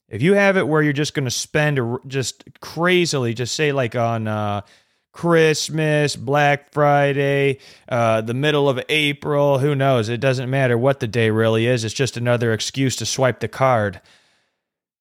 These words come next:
That is going to have it where you will have to get a job or some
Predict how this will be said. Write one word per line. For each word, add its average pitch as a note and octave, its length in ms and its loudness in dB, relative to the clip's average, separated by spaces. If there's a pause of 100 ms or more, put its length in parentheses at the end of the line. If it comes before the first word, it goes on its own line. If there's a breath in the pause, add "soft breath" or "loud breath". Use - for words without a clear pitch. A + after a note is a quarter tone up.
That E3 340 2
is D#3 160 0
going D3 340 0
to C3 120 0
have C3+ 260 0
it C#3+ 160 0
where A2+ 120 0
you A2+ 240 0
will D#3 180 2
have C3 300 0
to A#2 100 -4
get A2+ 260 0
a A2+ 60 2
job A2+ 600 2
or G#2 200 -2
some C3+ 540 0